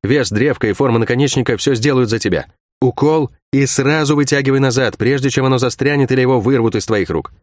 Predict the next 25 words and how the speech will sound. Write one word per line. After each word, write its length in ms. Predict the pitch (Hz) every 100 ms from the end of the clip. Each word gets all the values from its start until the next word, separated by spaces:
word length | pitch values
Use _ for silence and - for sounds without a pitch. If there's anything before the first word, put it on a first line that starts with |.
| _ _ _ -
Могу 220 | 107 139
на 100 | 185
тебя 200 | 185 175
рассчитывать?» 520 | 139 - 117 80 - - _ _ _ _
Он 220 | 92 95
заглянул 440 | 87 98 101 147 143
пружине 420 | 139 110 117 98
в 40 |
глаза. 400 | 87 85 69 64 - _ _ _ _ _ _ -
«Даже 320 | 190 170 156
не 140 | 170
сомневайся», 680 | 151 170 170 156 95 - - _ _
уверенно 460 | 127 101 98 87 85
ответил 380 | 80 80 76 71
тот. 220 | 65 - _ _ _ _ _
«Замечательно». 760 | 107 151 147 127 110 82 71 - _ _ _ _ -
Мильвио 420 | 85 165 151 143
хлопнул 420 | 127 139 165 120 110
приятеля 400 | 110 107 95 90
по 100 | 104
плечу 340 | 82 - 175
и 140 | -
обратился 540 | 143 127 120 131 123 110
ко 120 | 101
всем. 340 | - 82 65